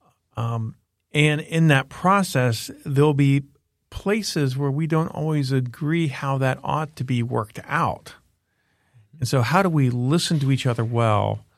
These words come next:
How do we listen to each other's stories and, and how they've arrived at that particular point in time?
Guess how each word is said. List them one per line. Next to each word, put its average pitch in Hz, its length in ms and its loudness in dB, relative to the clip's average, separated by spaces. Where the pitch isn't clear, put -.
How 147 180 -2
do 160 80 2
we 135 140 4
listen 131 320 2
to 127 80 -2
each - 240 -4
other's 113 260 0
stories 120 800 2
and, 113 180 -2
and 117 600 -2
how 151 260 0
they've 139 220 4
arrived 120 560 2
at 131 140 -4
that - 180 0
particular 107 560 -4
point 101 320 -2
in 92 100 -2
time? 90 400 -10